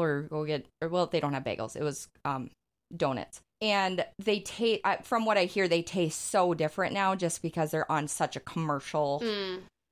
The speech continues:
Speaker 1: you know,
Speaker 2: Yeah.
Speaker 1: scale. But Cold Press is the coffee shop.
Speaker 2: Okay.
Speaker 1: And it's a, it's in a strip mall. It's a cute little thing, a cute little store. But there's not a lot of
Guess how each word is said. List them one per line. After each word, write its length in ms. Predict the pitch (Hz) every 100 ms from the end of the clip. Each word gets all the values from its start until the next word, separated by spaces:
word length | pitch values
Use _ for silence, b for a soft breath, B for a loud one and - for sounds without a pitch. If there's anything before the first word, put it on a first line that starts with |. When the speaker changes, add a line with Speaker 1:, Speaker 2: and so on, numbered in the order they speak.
| _
Speaker 1:
you 140 | 170 147
know, 240 | 123 156 -
Speaker 2:
Yeah. 160 | 185 98
Speaker 1:
scale. 460 | - 160 151 196 - _ -
But 260 | 233 220
Cold 260 | - 311 247
Press 420 | - - - - -
is 340 | 202 190 175
the 300 | - 165 156
coffee 260 | - 170 165
shop. 220 | - - _ -
Speaker 2:
Okay. 320 | 208 202 196 240 -
Speaker 1:
And 340 | 214 220 220 -
it's 400 | 277 - - - -
a, 100 | 254 -
it's 240 | - 262 -
in 120 | 262
a 40 | 277
strip 260 | - 269
mall. 200 | 233 220
It's 140 | 220 220
a 40 |
cute 240 | 214 233 -
little 180 | 226
thing, 420 | 226 208 196 190 -
a 20 |
cute 220 | - 220
little 380 | - 196 196 202 -
store. 560 | - 202 185 180 196 -
But 140 | 214
there's 260 | 233 226 220
not 240 | 233 247
a 60 | 247
lot 320 | 208 190 185
of 360 | 175 165 170